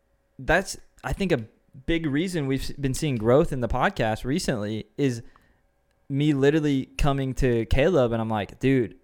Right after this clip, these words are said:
our intentions for the show are wrong." Like, it was God as a means, not God as the end.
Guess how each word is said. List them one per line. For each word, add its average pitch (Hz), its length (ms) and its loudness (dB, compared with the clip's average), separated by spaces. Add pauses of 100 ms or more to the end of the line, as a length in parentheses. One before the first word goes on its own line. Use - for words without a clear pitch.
(640)
our 135 140 2
intentions 131 540 2
for 139 140 0
the 120 80 0
show 151 340 2
are 110 200 -4
wrong." 113 580 -2 (360)
Like, 127 260 -4 (520)
it 143 120 2
was 127 380 0 (240)
God 131 260 0
as 120 120 -4
a 113 40 -2
means, 139 540 -2
not 127 220 -2
God 120 240 2
as 110 120 -2
the 113 200 -6
end. 127 480 -2